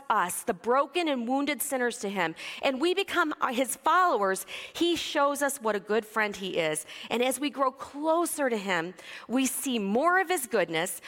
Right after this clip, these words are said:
we see more of his wonder, and we see more of his love. His followers experienced that firsthand as he walked with them and taught with them, because Jesus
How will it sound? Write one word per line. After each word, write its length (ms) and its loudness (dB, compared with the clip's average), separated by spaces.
we 140 4
see 260 -2
more 480 4
of 80 0
his 280 0
wonder, 540 0
and 160 -4
we 100 -4
see 300 -6
more 480 -2
of 160 -4
his 300 -6
love. 500 -4
His 180 0
followers 580 2
experienced 640 0
that 300 -2
firsthand 720 0
as 220 0
he 160 -2
walked 500 0
with 180 -2
them 320 0
and 220 0
taught 280 0
with 180 -4
them, 180 2
because 880 -2
Jesus 680 0